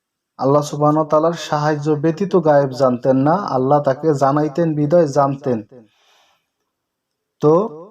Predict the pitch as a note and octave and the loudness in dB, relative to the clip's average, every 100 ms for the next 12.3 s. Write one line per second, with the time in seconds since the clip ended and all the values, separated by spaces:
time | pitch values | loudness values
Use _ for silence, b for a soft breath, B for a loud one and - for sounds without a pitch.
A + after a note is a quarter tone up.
0 | - - C#3 D3 F#3 A3+ D#3+ G#3 _ _ | -16 -2 2 2 2 -4 -16 -20 _ _
1 | _ _ _ _ _ _ _ C3 C#3 E3+ | _ _ _ _ _ _ _ -2 0 0
2 | F#3+ F#3+ A3+ A3+ G3+ A3+ _ _ _ _ | 0 0 -2 -4 -16 -20 _ _ _ _
3 | D#3+ D#3+ - F3 - E3+ E3 E3+ D#3+ E3 | -2 -2 -2 -4 0 2 2 2 0 0
4 | F#3 F#3+ - C3 C3+ F3 A3+ D3+ G3+ _ | -2 -4 -10 -2 0 0 -2 -14 -20 _
5 | _ _ _ - C#3 D3+ D#3+ F3 D#3+ D#3+ | _ _ _ -4 0 2 2 0 0 -4
6 | - D#3+ - E3 D#3+ E3 D#3 D#3 F3+ A3+ | -2 -4 -4 -4 0 0 0 0 0 -2
7 | D#3+ C#3 C#3+ D3 D3 F3 A#3 D#3+ F3 C3+ | -10 -4 0 0 0 0 -2 -6 -12 -4
8 | D3 D#3+ A3 - C#3+ C3+ C#3+ C#3 C#3 D#3 | -2 0 -2 -4 0 2 2 0 -2 0
9 | D3 D#3+ G#3+ B3 F#3 A#3 b b b _ | 0 0 -4 -6 -16 -20 b b b _
10 | _ C3+ C#3 C#3 D#3 D3+ C#3+ E3 E3+ C#3 | _ -2 0 0 -2 0 0 0 2 2
11 | D3 D3 C#3+ D#3 D3+ D3+ D3+ C#3+ D3 D#3 | 0 -2 -2 -2 -2 -2 0 0 0 0
12 | D#3 F3+ | -2 -4